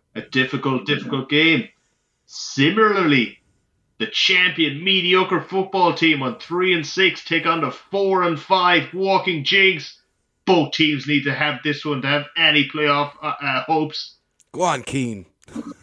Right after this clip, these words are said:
Speaker 2: <laughs> Sorry, Adam. <laughs>
Speaker 1: Elsewhere, we've got a pair of five and four teams. First one up, That's So Ravens. They take on bottom side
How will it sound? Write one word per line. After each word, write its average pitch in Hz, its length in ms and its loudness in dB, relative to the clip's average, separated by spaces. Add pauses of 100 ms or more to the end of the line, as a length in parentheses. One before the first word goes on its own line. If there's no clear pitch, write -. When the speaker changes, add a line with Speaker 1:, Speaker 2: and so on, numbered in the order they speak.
Speaker 2:
<laughs> - 720 -20
Sorry, 98 260 -6
Adam. 90 160 -6 (760)
<laughs> 190 60 -10 (2750)
Speaker 1:
Elsewhere, 170 800 2 (200)
we've 143 200 0
got 156 160 4
a 143 60 -4
pair 175 240 2
of 139 100 -4
five 175 280 2
and 151 160 -8
four 175 280 -2
teams. 156 520 0
First - 320 -2
one 180 140 -4
up, - 320 0
That's 170 300 0
So 175 180 0
Ravens. 156 560 0
They 165 160 2
take 143 260 0
on 143 380 2 (160)
bottom 147 360 2
side 135 500 2